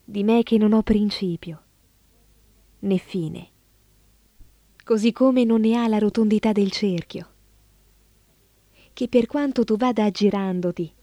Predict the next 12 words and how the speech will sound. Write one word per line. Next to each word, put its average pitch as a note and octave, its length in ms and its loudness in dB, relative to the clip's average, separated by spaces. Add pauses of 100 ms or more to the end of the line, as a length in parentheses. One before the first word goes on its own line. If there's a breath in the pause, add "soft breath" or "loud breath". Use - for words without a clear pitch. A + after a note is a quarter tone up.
(300)
all'interno F#3 600 2
del D#3+ 180 0
cerchio, F3 600 -10 (1160)
non G3 180 -6
trovi A3+ 260 -4
mai B3 260 -6
un A#3 200 -4
punto G3+ 480 -4 (320 loud breath)
che - 120 -14
ne G3+ 120 -6
sia A#3 260 0
l'inizio, G3 600 -2